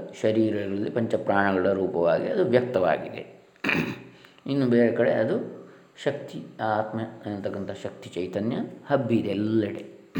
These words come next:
ಅಣು ರೇಣು ತೃಣಕಾಷ್ಟಗಳೇ ಪರಮಾತ್ಮ ಹಬ್ಬಿದ್ದಾನೆ ಅಂತ ಹೇಳಿದ್ದನ್ನೇ ಇಲ್ಲಿ ಆತ್ಮ ಅಂತೇಳಿ ಹೇಳ್ತಾ ಇದ್ದಾರೆ.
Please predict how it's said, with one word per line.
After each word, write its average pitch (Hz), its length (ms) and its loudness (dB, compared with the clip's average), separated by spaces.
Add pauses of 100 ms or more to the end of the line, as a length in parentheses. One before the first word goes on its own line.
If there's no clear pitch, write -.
(460)
ಅಣು 113 200 8
ರೇಣು 104 220 6
ತೃಣಕಾಷ್ಟಗಳೇ 104 720 0
ಪರಮಾತ್ಮ 113 400 2
ಹಬ್ಬಿದ್ದಾನೆ 101 500 -4
ಅಂತ 98 100 -6
ಹೇಳಿದ್ದನ್ನೇ 104 760 -2 (300)
ಇಲ್ಲಿ 123 240 2
ಆತ್ಮ 113 420 0
ಅಂತೇಳಿ 95 340 -6
ಹೇಳ್ತಾ - 300 -8
ಇದ್ದಾರೆ. - 440 -10